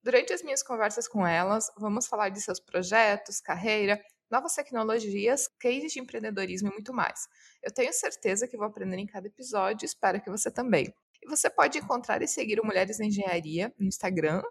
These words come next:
que é o arroba Mulheres na Engenharia, no Twitter, no iTunes e no Spotify. E quem tiver algum comentário, sugestão, dica de engenheira, também eu peço pra me enviar um direct lá pelo Instagram, onde eu acabo sempre, é, entrando em contato com os ouvintes e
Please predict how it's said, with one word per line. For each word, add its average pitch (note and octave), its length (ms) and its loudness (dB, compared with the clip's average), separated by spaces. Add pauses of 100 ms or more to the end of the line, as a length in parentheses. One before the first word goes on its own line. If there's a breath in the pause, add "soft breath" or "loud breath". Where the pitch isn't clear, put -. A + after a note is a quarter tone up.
que - 120 -6
é E3+ 40 4
o E3+ 40 6
arroba F#3 280 2
Mulheres F#3 380 2
na F3 60 2
Engenharia, F3+ 680 0 (320 soft breath)
no A#3 120 0
Twitter, B3 560 -4
no B3+ 80 -2
iTunes A#3 400 -2
e G#3+ 80 -6
no A#3+ 40 -4
Spotify. E3+ 640 0 (340)
E - 40 -18
quem - 160 -2
tiver F#4+ 220 4
algum B3+ 200 6
comentário, G#3+ 920 4
sugestão, A3 840 4
dica C#4 280 2
de B3+ 120 -4
engenheira, G#3+ 560 4 (340)
também A#3+ 320 4
eu D4+ 80 0
peço - 240 2
pra F4 140 -4
me E4+ 120 -8
enviar C4+ 240 2
um C#4 40 -2
direct A3+ 440 2
lá G#3+ 140 4
pelo B3+ 160 0
Instagram, G#3+ 640 4 (320 loud breath)
onde A#3 180 4
eu A#3+ 60 8
acabo - 320 4
sempre, C4 680 2
é, G#3+ 540 4
entrando G#3 300 2
em B3 60 2
contato G#3+ 540 4
com A3 100 2
os G3 100 4
ouvintes A3+ 1000 2
e A3+ 240 0